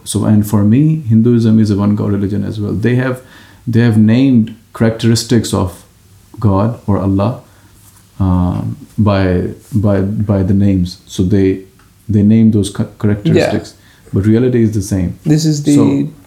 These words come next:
Speaker 2: Advaita Vedanta doctrine of Shankara.
Speaker 1: Is the Maha-, Mahabharata,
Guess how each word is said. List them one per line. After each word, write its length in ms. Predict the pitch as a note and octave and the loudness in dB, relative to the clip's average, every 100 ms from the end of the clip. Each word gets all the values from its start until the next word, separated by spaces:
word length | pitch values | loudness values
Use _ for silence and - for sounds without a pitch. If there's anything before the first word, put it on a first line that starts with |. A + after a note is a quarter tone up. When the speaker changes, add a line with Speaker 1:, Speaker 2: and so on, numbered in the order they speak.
| D3 | -4
Speaker 2:
Advaita 380 | C#3 C3+ C3+ C3+ | 0 2 0 -2
Vedanta 440 | C3+ C#3+ B2+ B2+ | 0 0 0 -2
doctrine 480 | B2 - - - - | -2 -4 -4 -6 -6
of 80 | - | -8
Shankara. 600 | - A#2+ - - D#3 D#3 - - _ _ - - - - - _ _ | -6 -6 -2 -4 -4 -10 -16 -20 _ _ -20 -20 -20 -20 -20 _ _
Speaker 1:
Is 300 | A#2 G#2+ C#3+ | -4 -2 0
the 80 | A2 | 2
Maha-, 240 | A2 A2 A2+ | 4 4 2
Mahabharata, 840 | A2+ A2 A#2 G#2+ G#2 C#3 D#3+ | 2 2 0 0 0 -2 -4